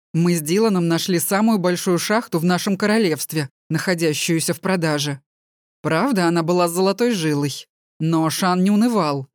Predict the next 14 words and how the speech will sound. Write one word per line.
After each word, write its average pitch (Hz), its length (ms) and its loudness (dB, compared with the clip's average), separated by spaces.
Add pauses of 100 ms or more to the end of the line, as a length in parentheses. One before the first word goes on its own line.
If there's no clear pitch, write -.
(220)
и 165 120 -2
где-то 160 340 -2
через 165 260 -2
месяц, 180 580 -2 (220)
не 170 180 2
знаю, 151 300 0
каким 160 300 -2
чудом, 175 480 -2 (340)
но 175 200 2
нашёл 175 380 0
в 220 60 0
ней 175 140 0
чёрную 208 380 0
слезу. 160 520 -2